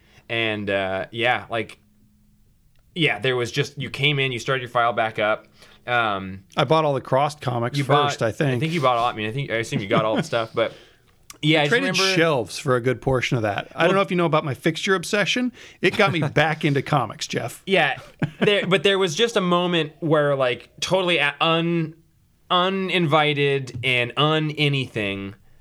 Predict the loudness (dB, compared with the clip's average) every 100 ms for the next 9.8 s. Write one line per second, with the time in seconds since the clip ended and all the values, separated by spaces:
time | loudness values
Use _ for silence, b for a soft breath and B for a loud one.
0 | _ -4 0 2 2 0 0 -2 -4 0
1 | 0 2 2 0 -2 -6 -4 0 0 -2
2 | -2 0 0 -2 0 -2 0 0 0 -2
3 | -4 -4 -2 -2 0 -2 -2 0 0 -2
4 | -4 -4 -4 -6 -10 b b b b -2
5 | 0 0 0 0 -2 -4 -6 -10 _ _
6 | _ _ _ _ _ -2 -2 -2 0 0
7 | 0 0 -2 2 2 2 2 2 0 -2
8 | -6 0 2 2 0 0 2 0 -2 -4
9 | -2 -2 -4 -6 -6 -6 -8 -12